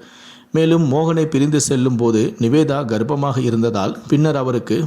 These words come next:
பெண் குழந்தையும் பிறந்துள்ளது. இந்நிலையில்தான் மோகன் வைரிவயல் கிராமத்தை சேர்ந்த செண்பகவல்லி என்கிற கிருத்திகா என்ற பெண்ணை இரண்டாவதாக திருமணம் செய்ய திட்டமிட்டு முதல் மனைவியை விவாகரத்து செய்யாததால்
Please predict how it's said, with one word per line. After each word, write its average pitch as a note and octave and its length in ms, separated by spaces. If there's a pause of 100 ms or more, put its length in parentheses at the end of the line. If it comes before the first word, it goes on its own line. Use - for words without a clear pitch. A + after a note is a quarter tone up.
(100)
பெண் D#3 240
குழந்தையும் A#2 440
பிறந்துள்ளது. F#2 460 (680)
இந்நிலையில்தான் D#3 720 (200)
மோகன் C3 360 (480)
வைரிவயல் C#3+ 640
கிராமத்தை B2 420 (120)
சேர்ந்த A2+ 260 (480)
செண்பகவல்லி C#3 640 (100)
என்கிற A2+ 240 (220)
கிருத்திகா C#3+ 400 (120)
என்ற A#2+ 140 (120)
பெண்ணை A#2+ 280 (200)
இரண்டாவதாக B2+ 640
திருமணம் B2 400
செய்ய A2+ 160 (100)
திட்டமிட்டு A#2+ 480 (560)
முதல் E3+ 300
மனைவியை C3 400 (160)
விவாகரத்து C3+ 560
செய்யாததால் G#2 600